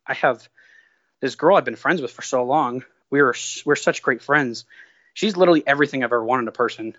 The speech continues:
Like, she talks deeply with me. She holds my same political values. My values is, like, how we wanna see life, how we wanna raise kids." Like, she just shares all this stuff with me. We've just talked about it naturally, not even, like,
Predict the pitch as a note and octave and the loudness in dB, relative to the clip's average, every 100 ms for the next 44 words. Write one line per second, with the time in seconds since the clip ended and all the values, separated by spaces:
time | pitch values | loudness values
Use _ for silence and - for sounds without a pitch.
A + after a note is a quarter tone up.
0 | _ A#2+ - A#2 - D3+ - C#3+ C#3 C3+ | _ -2 -2 -4 0 0 0 -4 0 2
1 | C#3 C3+ C3+ B2+ - - - C3 - D3 | 2 0 -2 -2 -8 -20 -4 -2 2 2
2 | B2+ A#2+ - C3+ - A2+ C3 D3 C3 B2+ | 2 0 0 -2 0 2 2 2 2 4
3 | B2+ B2 B2 - - A2+ A2+ G#2 B2 C3 | 4 2 -2 -4 -4 -4 -4 -4 2 2
4 | C#3 C3+ A#2+ A2+ - - A#2 C3 B2 A#2+ | 2 0 -4 -10 -12 -14 -4 -2 -2 -4
5 | - A2+ A2+ C#3 C#3 - _ _ _ _ | -6 -2 2 2 0 -12 _ _ _ _
6 | - B2 A#2+ A2+ G#2+ - D3+ C#3 C3 - | -6 -4 -2 -2 -4 0 2 2 -2 -16
7 | _ _ _ _ _ C3 A#2+ B2+ C3 - | _ _ _ _ _ -6 -6 -4 -4 0
8 | D3+ C#3+ A#2+ - C#3 C3 - C#3 B2+ A#2+ | 2 4 2 -2 -2 0 0 0 0 -4
9 | B2 A#2+ - - C#3 - A#2+ A2+ A2+ B2 | -4 -6 -4 -2 0 0 0 -2 -4 -4
10 | - A2+ A2+ A#2 B2 B2+ A#2+ A#2 - | -4 -10 -8 -4 -4 -2 -4 -6 -12